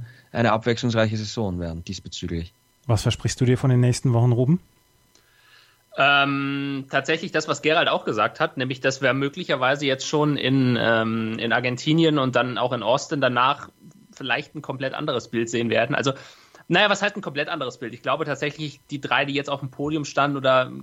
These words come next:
Speaker 3: generell eigentlich die Top Ten, ähm, das, das, das war kein, das war jetzt kein Zufall in dem Sinne. Also das, das, da, da waren schon größtenteils die Fahrer mit dabei, die man ohnehin auch für den W-M-Titel auf dem Konto, äh, auf dem Zettel haben musste.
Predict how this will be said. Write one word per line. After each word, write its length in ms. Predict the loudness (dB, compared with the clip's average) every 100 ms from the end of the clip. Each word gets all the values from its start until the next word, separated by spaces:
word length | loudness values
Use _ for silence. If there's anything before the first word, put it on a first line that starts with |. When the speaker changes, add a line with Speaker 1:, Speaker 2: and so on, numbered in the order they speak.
| -2
Speaker 3:
generell 420 | 2 2 2 0
eigentlich 440 | 0 -2 -4 -8 -8
die 140 | -6
Top 200 | -4 -6
Ten, 320 | -2 -2 -4 -14 _ _ _ 0
ähm, 600 | 4 4 2 -6 -10 -14 -16 -6
das, 260 | -6 -4 -4
das, 320 | -4 -4 -8
das 240 | -6 -4 2
war 180 | 2 0
kein, 380 | -4 -4 -4
das 160 | -10 -6
war 80 | -4
jetzt 160 | -6
kein 320 | -6 -6 -4 -10
Zufall 480 | -12 -6 -2 -2
in 160 | -4 -8
dem 180 | -6 -6
Sinne. 400 | -6 -4 -6 -4
Also 220 | 0 0
das, 260 | 0 -4 -2
das, 260 | -2 0
da, 120 | 0
da 160 | 2 2
waren 240 | 4 2
schon 240 | 0 -6 -4
größtenteils 800 | -6 -6 -8 -2 -2 -2 -6 _
die 160 | -10
Fahrer 360 | -4 0 2 0
mit 200 | -2 -2
dabei, 320 | 0 2 0
die 100 | -2
man 300 | -4 -4 -4
ohnehin 440 | -6 -2 0 0 2
auch 140 | 0
für 120 | 0
den 160 | 0 2
W-M-Titel 440 | 2 2 -2 0
auf 140 | 0 0
dem 100 | -2
Konto, 380 | 0 0 0
äh, 100 | 2
auf 140 | 2 2
dem 80 | 0
Zettel 320 | 0 2 2
haben 160 | 2
musste. 320 | 0 -4 -4